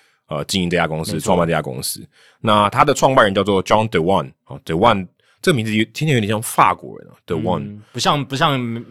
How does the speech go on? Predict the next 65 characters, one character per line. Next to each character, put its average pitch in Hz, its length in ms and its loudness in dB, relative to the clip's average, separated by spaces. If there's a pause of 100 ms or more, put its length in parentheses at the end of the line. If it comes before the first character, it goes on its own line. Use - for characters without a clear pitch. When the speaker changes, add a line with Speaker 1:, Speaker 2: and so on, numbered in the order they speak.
(140)
Speaker 2:
就 127 100 -10
是 123 420 -6 (180)
英 127 200 -2
国 101 240 -6
本 95 180 -8
来 92 120 -8
的 95 100 0
那 90 120 4
种 - 0 -
名 90 100 -2
字。 90 80 0
Speaker 1:
对 - 20 4
，Dewan，D 95 480 2
E 117 300 -2
W 90 360 -4
A 82 220 -4
N，Dewan。 80 540 -4 (320)
那 104 320 2
我 98 240 -2 (100)
看 151 260 0
到 135 160 6
一 127 80 0
篇 113 240 0
这 104 140 -6
个 90 180 -4
Cybermetric 95 640 -2 (140)
dot 80 180 -4
org 95 320 4
上 101 140 -2
面 95 100 0
有 80 60 -2
一 80 60 -4
篇 87 340 -4
Sean 123 320 0
Foreman 113 500 2 (360)
帮 87 140 -2
他 95 80 2
写 92 100 -4
的 76 120 -8
文 69 180 -14
章。 65 240 -14
Speaker 2:
就 139 100 -10
美 123 220 -2
国 120 140 2
棒 143 160 2
球 123 160 -2
研 113 160 -2
究 135 120 -2
学 95 240 -10
会 95 280 -8
的 80 220 -4
文 87 180 -10
章， 90 180 -10
Speaker 1:
对。 90 100 -18
Speaker 2:
嗯。 92 220 -14
Speaker 1:
Sean 123 240 2
Foreman 127 280 4
就 98 100 -2
是 98 200 -4
Baseball 98 400 0
Reference 98 560 0
的 80 120 -6
创 87 180 -2
办 - 160 -6
人， 98 180 -2